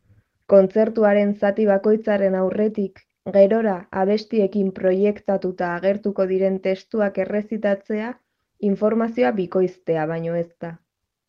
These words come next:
Entzuleak ezin dira etxeratu, ergeltzat hartu dituztela edo denbora galarazi dietela sentituz. Entzuleei errespetua zor zaie. Norbere lanari errespetua zor zaio,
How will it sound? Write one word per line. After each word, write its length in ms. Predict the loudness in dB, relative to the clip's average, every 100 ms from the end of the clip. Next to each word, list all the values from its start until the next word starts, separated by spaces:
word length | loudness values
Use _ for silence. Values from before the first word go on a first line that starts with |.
| _ _ _ _ _ _ _ _ _ _ _ _ _ _ _
Entzuleak 580 | 0 2 2 2 2 -2
ezin 300 | -2 0 2
dira 220 | 2 0
etxeratu, 540 | -2 -2 -2 -2 -4 -10 _ _
ergeltzat 720 | -4 -2 4 4 4 0 -2 0
hartu 280 | -2 0
dituztela 720 | -2 0 -4 -6 -4 -2 -2 -2
edo 180 | -2 -2
denbora 440 | -2 0 0 0
galarazi 540 | -2 -2 -4 -6 -8
dietela 480 | -4 -2 -2 -4 -6
sentituz. 560 | -8 -8 -6 -8 -8 -14 _ _ _ _ _ _ _ _ _ _ _ _ _ 0
Entzuleei 600 | 0 2 2 2 2 4 4
errespetua 680 | 2 -2 0 -4 -2 -4
zor 220 | -2 -4 -4
zaie. 360 | -6 -8 -8 -12 _ _ _ _ _ _ _ _ _
Norbere 500 | 4 4 4 0 2
lanari 460 | 2 2 2 2 2
errespetua 680 | 4 2 0 -4 0 0 0
zor 240 | -2 -4 -2
zaio, 280 | -2 0